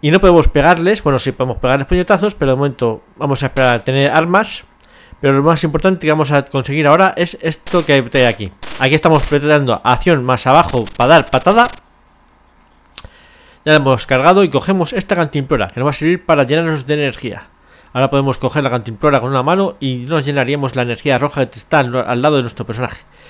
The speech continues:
La cantimplora es la barra azul que está a la derecha del todo. Y de momento vamos a intentar esquivar a todos los enemigos, porque como se respamean, pues tampoco nos interesa matando, matarlos si no hace falta.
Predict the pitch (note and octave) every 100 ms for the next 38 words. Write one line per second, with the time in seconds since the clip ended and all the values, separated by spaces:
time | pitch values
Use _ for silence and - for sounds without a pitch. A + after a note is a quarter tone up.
0 | - - - A#2+ A#2 B2 A#2 D#3 C3+ C3+
1 | B2 B2+ A#2+ A#2 A2 - C3 C#3 C3 A#2
2 | G#2+ - C#3+ A#2 - B2 G#2+ G#2 A#2 A2
3 | F#2+ F2+ - E3+ G#3+ G3+ - - - -
4 | _ _ _ C3+ B2+ B2+ D#3+ D3+ C3 B2+
5 | - D3 D3+ C#3+ C#3 B2+ C#3+ - C3+ C#3
6 | B2 A2+ D3 A#2+ A#2+ C3 D#3 F#3 - B2
7 | A2+ G#2 B2 G#2+ C3 B2 - A#2+ C3 F3
8 | G3 A#3+ - A#2+ B2+ C3+ C3+ A#2 A#2+ A#2
9 | A#2+ B2 G#2+ - - A#2 C#3 C#3+ E3 F3+
10 | - B2 D3 D#3+ - B2+ B2 C3+ G#2+ A2+
11 | G#2 - -